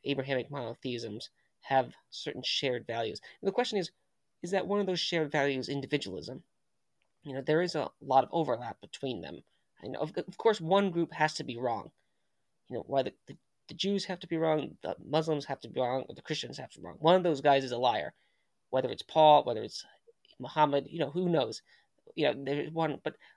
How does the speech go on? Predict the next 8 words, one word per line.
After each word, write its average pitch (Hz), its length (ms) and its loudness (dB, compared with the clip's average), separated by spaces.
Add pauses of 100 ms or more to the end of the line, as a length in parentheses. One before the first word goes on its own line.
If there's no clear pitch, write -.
like, - 180 -6
what 196 180 0
is 208 140 -4
the - 100 -10
true 175 600 -4 (760)
version 151 300 0
of 120 120 -4
it? - 200 -4